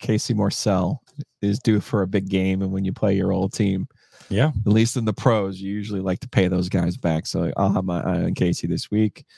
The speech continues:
Speaker 1: Appreciate everyone who has subscribed. If you haven't already, right there, hit the button there on the YouTubes, Apple, Spotify, the Googles, you name it. And of course, if you need some lending help, Scott Wood, scottwood fifteen dot com or scott dot wood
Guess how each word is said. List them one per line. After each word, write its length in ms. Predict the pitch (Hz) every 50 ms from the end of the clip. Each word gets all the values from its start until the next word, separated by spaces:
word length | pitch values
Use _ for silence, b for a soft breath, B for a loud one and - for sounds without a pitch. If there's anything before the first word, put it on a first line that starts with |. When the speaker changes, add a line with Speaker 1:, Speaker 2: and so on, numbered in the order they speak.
| b b b b
Speaker 1:
Appreciate 360 | - - 123 113 131 120 113
everyone 400 | 117 117 117 117 120 117 113 113
who 120 | 110 107 107
has 220 | 104 107 101 -
subscribed. 480 | - - - - 127 120 120 120 113 104
If 140 | 98 - 98
you 60 | -
haven't 300 | - 110 113 104 110 101
already, 420 | 104 104 104 107 107 104 107 104 101
right 260 | 101 104 104 101 -
there, 200 | - 104 104 101
hit 160 | 101 104 -
the 60 | - -
button 340 | - 101 98 - - 104
there 180 | 101 98 98 101
on 120 | 98 98
the 40 | 95 95 107 113 107
YouTubes, 500 | - - 110 104 101 98 87 - - - -
Apple, 240 | 107 110 110 - 107
Spotify, 440 | - - 110 104 101 104 - 101 101
the 120 | 95 92
Googles, 400 | 92 101 98 92 101 101 101 98
you 180 | - 98 98 95
name 240 | 92 92 95 92 92
it. 120 | 95 - _ B B B B B B _ _ _ - -
And 140 | 117 120 127
of 100 | 123 -
course, 680 | - - 185 180 151 139 135 131 - - - - - _ _ _ _ -
if 180 | 101 101 - -
you 60 | 101
need 180 | 101 104 104
some 280 | - - 113 110 104 98
lending 420 | 101 110 117 123 120 120 123 117
help, 380 | 113 110 120 131 127 - - _ -
Scott 400 | - - - - 117 123 - - _ _ _
Wood, 420 | - 107 123 170 175 135 107 101 - _ _ _ _ _ _ _ _ _ _ -
scottwood 500 | - - 131 120 - 127 123 123 120 117 - _ -
fifteen 520 | - - 117 - - - 123 123 120 120 110
dot 280 | 113 110 107 - -
com 320 | - 117 117 117 113 110 -
or 160 | - - 101
scott 320 | - - - 143 147 - -
dot 240 | - 135 135 - -
wood 360 | 131 143 147 139 135 127